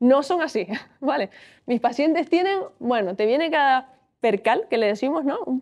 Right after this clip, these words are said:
cada percal que dices, "Mi madre, todo lo que trae este paciente".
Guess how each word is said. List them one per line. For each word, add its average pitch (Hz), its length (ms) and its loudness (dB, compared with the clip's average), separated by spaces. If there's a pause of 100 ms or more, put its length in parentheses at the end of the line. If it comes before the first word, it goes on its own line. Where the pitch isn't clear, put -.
(100)
cada 240 280 2
percal 262 420 0
que 269 80 2
dices, 208 260 -2
"Mi 226 240 0
madre, 196 380 -2
todo 226 180 0
lo 233 80 -2
que 226 100 0
trae 214 200 0
este 208 160 -10
paciente". 185 500 -10